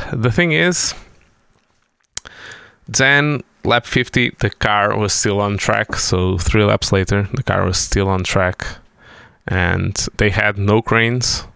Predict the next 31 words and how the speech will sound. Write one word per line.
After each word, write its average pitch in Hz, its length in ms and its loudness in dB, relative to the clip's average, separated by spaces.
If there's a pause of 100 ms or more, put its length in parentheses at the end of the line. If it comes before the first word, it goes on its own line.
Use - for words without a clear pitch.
(840)
um, 92 560 0
on 95 140 -2
that 90 200 -2
part - 240 -2
of - 60 -2
the - 120 -8
circuit. - 540 -2 (540)
There 95 180 4
was 92 540 2 (140)
another 101 920 4
thing 92 300 0
that 90 260 -2
made 90 220 0
it - 300 -4 (200)
way 95 200 0
difficult 95 560 -4
for 95 160 -2
them, 98 320 -2
th-, - 340 -6
which 90 260 -4
was, 90 560 -2 (640)
uh, 92 280 0
the 95 120 -2
car 95 240 2
was 95 140 0
stuck - 360 -2
in 98 140 -2
first 98 300 -2
gear. 117 180 0 (1700)
S-, - 760 -8
so, 98 1000 0